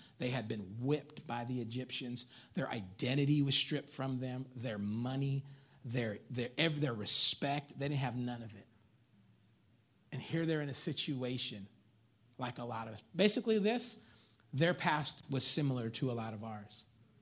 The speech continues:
We've been rejected. We've been hurt. We've been molested. We've been taken advantage of. We've, all these things that we go through, they went through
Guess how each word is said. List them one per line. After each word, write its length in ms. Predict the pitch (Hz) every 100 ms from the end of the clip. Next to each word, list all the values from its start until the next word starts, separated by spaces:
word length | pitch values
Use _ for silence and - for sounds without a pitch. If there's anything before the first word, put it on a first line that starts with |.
| - - - - _ _ -
We've 180 | 123
been 260 | 113 113 110 -
rejected. 640 | 113 107 131 127 - 120 127 - - _ _ _ _ - _ _
We've 180 | 120 107
been 160 | 113 104
hurt. 460 | - 135 131 131 - - -
We've 160 | 123
been 200 | 110 113
molested. 640 | 104 104 123 120 - 117 110 - _ -
We've 240 | 117 107
been 180 | 113 104
taken 280 | - 117 110
advantage 560 | 101 113 120 120 110
of. 320 | 113 110 107 - - - _ _ _
We've, 260 | 117 120 120
all 180 | 156 185
these 220 | 202 190
things 360 | - 196 196 156
that 180 | 156 120
we 200 | 143 170
go 200 | 185 190
through, 340 | 185 196 220 - - - - _ _ _ -
they 200 | 117 131
went 240 | 135 131
through 280 | 123 117 107